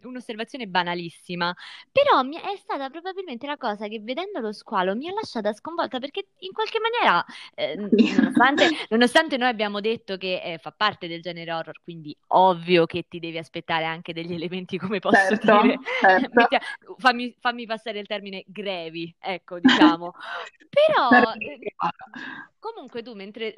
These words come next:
Speaker 1: mentre stai guardando il film, non, hai sempre quel senso di, di protezione in qualche maniera, non so, perché fino a quel momento, sai, c'è lui che controlla tutto quanto. Nel momento in cui vedi che la vittima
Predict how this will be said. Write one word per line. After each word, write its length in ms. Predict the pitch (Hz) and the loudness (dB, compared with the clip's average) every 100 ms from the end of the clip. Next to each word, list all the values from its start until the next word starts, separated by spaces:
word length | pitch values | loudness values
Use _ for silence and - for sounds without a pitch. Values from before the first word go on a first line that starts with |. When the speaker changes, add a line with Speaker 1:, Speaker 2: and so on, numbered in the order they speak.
| 196 | -10
Speaker 1:
mentre 240 | 220 247 | -10 -10
stai 180 | 247 214 | -6 -2
guardando 380 | 202 202 196 196 | 0 0 0 -2
il 60 | 202 | -6
film, 300 | 180 170 180 - | -8 -6 -8 -6
non, 220 | 262 381 - _ _ | -4 -4 -6 _ _
hai 180 | - 403 | 2 2
sempre 400 | 440 427 277 208 | 2 0 0 -2
quel 180 | 196 196 | -2 -4
senso 440 | - 185 190 196 | -4 -6 -6 -10
di, 200 | 185 196 - | -10 -10 -14
di 220 | 190 196 | -12 -8
protezione 720 | 196 196 190 185 - 208 180 175 | -4 -2 -2 -4 -4 -2 -2 -4
in 80 | |
qualche 300 | 175 180 196 | -6 -6 -4
maniera, 400 | 180 180 175 165 | -4 -2 0 0
non 160 | 175 185 | 0 -4
so, 200 | - 208 | 2 2
perché 220 | 190 196 | 2 -2
fino 160 | 202 208 | -2 -2
a 60 | |
quel 160 | - 220 | 0 0
momento, 600 | 226 294 277 - 190 170 - - | 0 -2 -4 0 2 0 -4 -14
sai, 280 | - 202 165 | 2 4 4
c'è 120 | 175 | 0
lui 380 | 185 208 220 202 | 0 4 4 4
che 160 | 185 180 | 0 -4
controlla 640 | 202 202 202 202 196 185 | -4 -4 2 4 4 2
tutto 220 | 180 202 | -2 -6
quanto. 300 | 214 185 170 - _ - | -6 -6 -8 -18 _ -16
Nel 240 | 262 339 339 | -12 -10 -6
momento 380 | 381 466 480 | -4 -4 -2
in 100 | 247 208 | -4 -4
cui 240 | 214 202 | -2 0
vedi 220 | 196 196 | 2 2
che 80 | 185 | 0
la 140 | 175 | 2
vittima 520 | 175 208 - 190 170 | 0 -4 -4 0 2